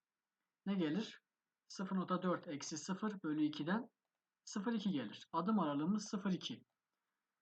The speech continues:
Yani sıfırdan başlayarak dönüşümü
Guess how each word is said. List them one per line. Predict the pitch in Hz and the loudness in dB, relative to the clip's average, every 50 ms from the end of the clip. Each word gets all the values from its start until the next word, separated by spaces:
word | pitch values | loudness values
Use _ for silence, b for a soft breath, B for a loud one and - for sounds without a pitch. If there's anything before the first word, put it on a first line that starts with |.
| _ _ _ - | _ _ _ 0
Yani | 180 185 190 202 214 233 247 302 - _ _ _ _ - | 2 4 4 4 4 2 0 -2 -6 _ _ _ _ -12
sıfırdan | - - 262 226 214 214 202 196 185 185 180 | -6 -2 0 2 2 4 4 6 6 6 6
başlayarak | 180 180 170 - - 240 233 220 226 240 233 - - _ _ _ - - | 6 4 2 2 2 2 4 4 4 2 0 -4 -16 _ _ _ -4 0
dönüşümü | 156 151 156 147 - - 160 170 208 247 277 | 0 0 0 0 -2 -2 2 2 2 2 2